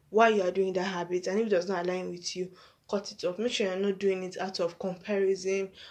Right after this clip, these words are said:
or envy or whatever it might be. As long, just make sure that if this habit does not align with your higher self, and you do not see your higher self doing this habit, cut it off. Remove it.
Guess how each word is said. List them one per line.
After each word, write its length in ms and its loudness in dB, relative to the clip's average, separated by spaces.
or 380 -2
envy 840 0
or 360 0
whatever 400 4
it 160 4
might 220 0
be. 160 -6
As 160 -2
long, 160 0
just 260 8
make 160 2
sure 140 2
that 240 -4
if 220 -2
this 260 -2
habit 480 0
does 160 -2
not 240 0
align 220 -4
with 180 -8
your 80 -8
higher 340 -4
self, 640 -4
and 120 4
you 80 6
do 160 0
not 180 2
see 380 -8
your 180 -6
higher 280 0
self 560 2
doing 300 -2
this 200 -6
habit, 520 -8
cut 220 -8
it 140 -10
off. 280 -12
Remove 380 0
it. 340 -12